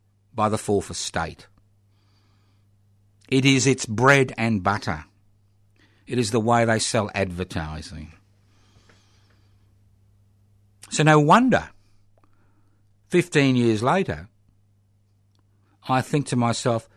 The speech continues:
"Where was the fourth estate when this assault on our rights began? Where was the fourth estate?" And today, are they only interested in their own little patch?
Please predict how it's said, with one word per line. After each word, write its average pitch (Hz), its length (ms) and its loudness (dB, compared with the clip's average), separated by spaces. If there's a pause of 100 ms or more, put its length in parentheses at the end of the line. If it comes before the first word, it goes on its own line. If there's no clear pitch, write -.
(280)
"Where 190 300 4
was 185 320 2
the 208 100 -4
fourth 123 320 -2
estate 110 500 -2
when 117 180 0
this 123 180 -4
assault - 640 -2 (1800)
on 131 120 -2
our 131 180 6
rights 120 640 0 (400)
began? 113 540 0 (920)
Where 190 260 4
was 165 260 0
the 190 100 -6
fourth 151 280 -2
estate?" 98 480 -6 (880)
And 139 200 -2
today, 156 420 2
are 135 60 0
they 165 140 4
only 175 180 2
interested 156 380 -8
in 156 100 2
their 139 180 4
own 156 280 6
little 156 200 -2
patch? - 560 -6